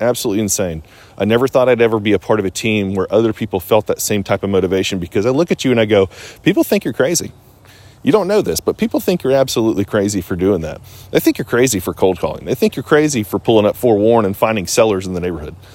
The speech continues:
They think you're absolutely crazy for it. Trust me. Um, you just don't know it. And you shouldn't know it.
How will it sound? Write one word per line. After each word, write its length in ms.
They 80
think 180
you're 100
absolutely 520
crazy 320
for 240
it. 100
Trust 300
me. 120
Um, 500
you 160
just 180
don't 220
know 180
it. 80
And 460
you 140
shouldn't 280
know 180
it. 80